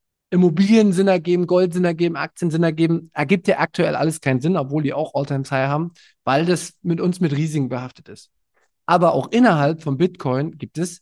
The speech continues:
Risiken. Und diese Risiken, äh, stellen sich eher da dar, dass man ein diversifiziertes Portfolio haben sollte, äh, eins, was einfach zu erlangen ist, nämlich über deine Börsen,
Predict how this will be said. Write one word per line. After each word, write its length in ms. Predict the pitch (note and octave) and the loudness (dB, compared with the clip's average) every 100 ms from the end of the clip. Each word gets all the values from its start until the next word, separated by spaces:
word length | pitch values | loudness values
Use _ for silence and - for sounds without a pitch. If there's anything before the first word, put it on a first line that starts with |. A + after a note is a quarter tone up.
| _ | _
Risiken. 580 | C#3 G3+ C#4 - A2+ A2 _ _ _ _ _ _ _ _ _ _ | -6 -2 -4 -4 -8 -10 _ _ _ _ _ _ _ _ _ _
Und 140 | D3 C#3 | -6 -4
diese 200 | D3 C#3 | 0 0
Risiken, 600 | F3 A3+ - G#3+ A3+ - _ _ _ _ _ _ _ _ _ _ | 0 -2 0 0 0 -4 _ _ _ _ _ _ _ _ _ _
äh, 480 | - E3 D3 C#3+ C#3 | -12 -2 2 4 2
stellen 260 | C3 D#3+ F3+ | 0 0 0
sich 180 | F#3 F3 | -2 0
eher 160 | D3+ | 0
da 280 | B2 B2 D#3+ | 0 -2 -2
dar, 300 | F3+ F#3+ G#3 | -2 -4 -4
dass 180 | F#3 - | -6 -4
man 460 | E3 E3+ F3 D3+ D3 | -4 -4 -8 -14 -8
ein 340 | C#3 C#3+ B2 - - | -4 -4 -4 -14 -16
diversifiziertes 960 | G#3+ G3+ F3+ F3+ D#3 C#3 G#3+ A3 E3+ - | -2 0 0 -4 -8 -8 -6 -6 -8 -10
Portfolio 640 | D3 C#3 - C4+ C4 A#2 | -8 -6 -4 -2 -2 -2
haben 240 | A#2 A#2+ | -4 -6
sollte, 500 | A#2 A2+ G#2+ D#3+ A3+ - _ _ _ _ _ _ _ _ | -6 -8 -4 -2 -4 -8 _ _ _ _ _ _ _ _
äh, 400 | D#3+ D3 C#3+ D3 - | 0 2 2 0 -4
eins, 260 | D3 D#3+ D#3+ | -4 -2 -2
was 220 | C3+ - | -6 -4
einfach 400 | C3 D#3+ A3+ G#3 | -4 -2 0 -2
zu 160 | - A3 | 0 0
erlangen 400 | G3+ F#3+ A#3 A3+ | 2 0 0 -4
ist, 320 | D4+ - - _ _ _ _ _ _ _ _ _ _ - | -6 -10 -20 _ _ _ _ _ _ _ _ _ _ 0
nämlich 300 | D#3+ D#3+ E3 | 4 4 2
über 180 | D#3 | 2
deine 220 | C#3+ C3+ A#2 | 2 2 0
Börsen, 520 | A#2+ A#2 B2 A#3+ | -2 -2 -2 -4